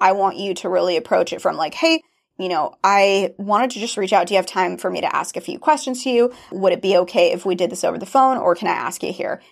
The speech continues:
And they'll tell you, you know, "Let's do it over the phone," or "Let's, let's keep it here." Wh-, and you thoughtfully asking questions about their experience.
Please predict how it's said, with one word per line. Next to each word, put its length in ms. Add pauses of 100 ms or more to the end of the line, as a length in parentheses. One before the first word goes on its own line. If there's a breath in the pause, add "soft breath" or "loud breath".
(100 soft breath)
And 140
they'll 140
tell 280
you, 280 (220 soft breath)
you 100
know, 300
"Let's 260
do 100
it 60
over 160
the 60
phone," 380
or 280 (380 soft breath)
"Let's, 420
let's 460 (180)
keep 220
it 60
here." 500
Wh-, 300
and 520
you 460
thoughtfully 880
asking 560
questions 680
about 400
their 180
experience. 720